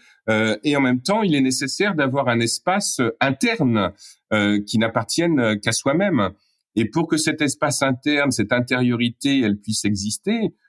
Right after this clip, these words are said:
euh, je dirais malgré la présence de l'autre, il faut avoir la capacité à, à, à, à s'isoler et justement à avoir ce jardin, ce jardin secret. Ce qui est, ce qui est, euh, ce qui peut être compliqué, c'est que ça amène les couples à comprendre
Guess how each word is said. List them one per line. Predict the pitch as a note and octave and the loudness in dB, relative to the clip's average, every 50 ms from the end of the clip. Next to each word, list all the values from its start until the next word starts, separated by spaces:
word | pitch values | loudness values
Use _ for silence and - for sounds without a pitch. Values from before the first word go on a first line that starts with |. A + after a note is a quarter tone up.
| _ _ _ - | _ _ _ -4
euh, | F#2+ G2+ | -2 0
je | G2+ G#2+ | 0 0
dirais | G#2 G#2+ A2+ A#2 B2+ A#2+ | 0 0 0 0 2 2
malgré | A#2 A#2 B2 C3 C#3 C3 B2 C3 C3 D3 | 2 2 2 2 2 0 -2 -2 -2 0
la | B2+ A2+ | 0 0
présence | - - B2 G#2 G2+ G#2+ G#2 G2+ F#2+ | -2 -2 -2 0 0 0 0 0 0
de | F#2 F2+ | 0 0
l'autre, | G#2 C3+ F3 A3+ A3+ - - G#2+ F2+ E2 - _ _ _ _ _ _ | 2 2 0 -2 -4 -4 -2 -2 -2 -2 -2 _ _ _ _ _ _
il | - A2 | -4 -2
faut | G#2+ - D#3 | -2 0 0
avoir | D3 C#3+ E3+ E3 | 0 2 2 2
la | C#3 B2+ | 0 0
capacité | - C3 A#2 - A#2+ - - - B2+ - - G#3+ A3 G#3+ F#3 | 0 -2 -2 -2 -2 -2 -2 -4 -6 -6 -4 -2 0 0 2
à, | C#3 B2+ | 0 0
à, | - - A#2 A#2 A2+ | 0 0 0 0 0
à, | - - G2 F#2 C#2+ F2 | 0 -2 -2 -4 -2 -2
à | G#2+ | -2
s'isoler | A2+ - - B2+ B2 E3+ G3 A#3 G#3+ | -2 0 -2 0 0 0 2 2 2
et | C#3 G#2 G#2 | 2 2 2
justement | G2+ B2 C3 C3+ - F3+ G3 G#3+ G3 D3 A2 - | 2 0 0 0 0 0 0 2 0 0 -2 0
à | - G2+ | 0 -2
avoir | G#2+ G#2+ B2+ E3 F3+ - | 0 0 0 -2 -2 -2
ce | - - A#2+ | -2 -2 -2
jardin, | G#2+ A2+ A#2+ A2+ A2 A2+ A#2 A2+ A2+ | 0 0 0 0 0 0 0 0 0
ce | A2 - - G#2 | -2 -4 -4 -2
jardin | G#2 G#2+ G#2 G#2+ A2 G#2+ | 0 0 0 0 0 -2
secret. | - - G#2+ - _ - G3 F#3+ - - _ _ _ _ _ - _ _ _ _ _ _ - | -2 -4 -8 -8 _ -2 -2 -2 -2 -4 _ _ _ _ _ -20 _ _ _ _ _ _ -6
Ce | - - | -6 -2
qui | - - A3+ A3+ A3 | 0 0 2 2 2
est, | G#3+ G3 F3+ - | 2 2 0 -2
ce | B2+ B2 - | -2 -4 -6
qui | - - F3+ F3 F#3 | -2 0 0 2 2
est, | F3+ E3+ E3 D3 - - - | 2 2 2 0 -2 0 0
euh, | A2+ A2 A2 G#2+ G#2 G#2 | 0 2 2 2 2 0
ce | G2+ | -2
qui | - F3+ E3+ | -2 -4 -4
peut | - F#3 | -2 0
être | F3 D#3+ - C3+ A#2+ | -2 0 0 -2 -2
compliqué, | - - C#3+ - D#3 E3 - A#3 A#3+ A3 | 0 0 -2 -2 -4 -8 -6 -4 -4 -2
c'est | - - D#3 D#3 | -2 -2 -4 -2
que | - D#3 C#3+ C3 - - | 0 0 0 0 -2 -4
ça | - - - C3+ C3+ | -6 -2 0 0 2
amène | C#3+ E3+ F3+ E3+ D#3+ | 2 2 2 2 2
les | D3 D3 C#3+ | 0 0 -2
couples | - - E3 - - | -2 -4 -4 -2 -2
à | B2 A#2+ | -2 -2
comprendre | - C#3+ C#3 C3 - - D3+ D3+ D3+ C#3+ C3+ A2+ F#2+ F#2+ F2 | 0 -2 -2 -2 -2 -2 -2 0 2 2 0 0 0 0 -2